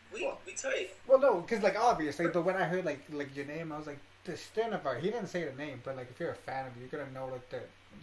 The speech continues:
Speaker 2: you guys' work together now, too.
Speaker 1: Yeah.
Speaker 2: So,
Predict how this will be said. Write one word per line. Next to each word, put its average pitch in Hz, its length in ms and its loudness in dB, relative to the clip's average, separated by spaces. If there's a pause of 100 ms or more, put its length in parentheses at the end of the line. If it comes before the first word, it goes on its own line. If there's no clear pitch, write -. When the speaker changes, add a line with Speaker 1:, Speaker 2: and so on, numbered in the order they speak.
Speaker 2:
you 147 100 -6
guys' 135 400 -4
work 135 220 -8
together 110 280 -12 (100)
now, 107 280 -14
too. 135 140 -10
Speaker 1:
Yeah. 123 140 4 (560)
Speaker 2:
So, 143 440 -4